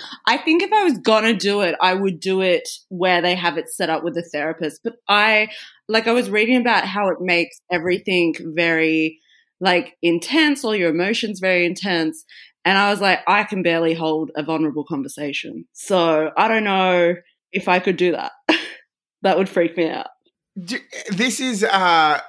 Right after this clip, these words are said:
Speaker 2: this is an, yeah, I mean, I think that's an, again, it's a very interesting thing, right? Because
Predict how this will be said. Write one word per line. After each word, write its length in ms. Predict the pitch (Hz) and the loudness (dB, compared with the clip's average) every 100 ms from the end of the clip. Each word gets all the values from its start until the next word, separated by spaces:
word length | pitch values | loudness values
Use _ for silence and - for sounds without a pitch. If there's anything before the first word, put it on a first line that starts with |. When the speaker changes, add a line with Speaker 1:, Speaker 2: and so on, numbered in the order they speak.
| - | -14
Speaker 2:
this 280 | 160 196 | -8 -6
is 200 | 196 185 | -6 -8
an, 160 | 190 180 - _ _ _ - | -8 -10 -14 _ _ _ -8
yeah, 220 | 277 202 151 | 0 0 0
I 120 | 226 | 0
mean, 160 | 247 233 | 0 0
I 140 | 269 | -2
think 160 | 339 494 | -2 -4
that's 180 | - 320 | -4 -2
an, 140 | 320 - | -4 -4
again, 320 | 233 294 214 | 0 0 2
it's 140 | 196 233 | -2 -2
a 60 | |
very 320 | 226 254 240 | 0 0 0
interesting 420 | 220 214 202 190 160 | -4 -8 -8 -10 -6
thing, 240 | 190 139 | -6 -4
right? 240 | 127 139 | -4 -4
Because 320 | 175 180 190 | -4 -2 -2